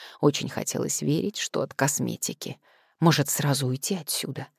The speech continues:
Но ведь это единственная возможность задержаться в отеле, по крайней мере, пока. Сделав два глубоких вдоха, она натянула перчатки и начала чистить раковину,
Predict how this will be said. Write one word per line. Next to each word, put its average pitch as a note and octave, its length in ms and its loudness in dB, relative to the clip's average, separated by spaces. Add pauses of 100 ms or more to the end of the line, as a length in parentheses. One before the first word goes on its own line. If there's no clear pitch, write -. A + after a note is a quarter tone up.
(300)
Но E3+ 100 10
ведь D#3 200 10
это F3 160 2
единственная E3 920 4
возможность E3+ 800 6
задержаться D#3 840 6
в E3 60 -2
отеле, E3 520 4 (240)
по C3+ 120 6
крайней C3+ 420 6
мере, D#3 300 8
пока. - 640 0 (580)
Сделав C3+ 420 6
два B2+ 260 4
глубоких B2+ 680 0
вдоха, C3+ 540 2 (240)
она D#3 240 6
натянула E3 460 2
перчатки D#3+ 640 0
и D#3+ 60 4
начала D3+ 440 0
чистить - 480 -4
раковину, C#3+ 580 0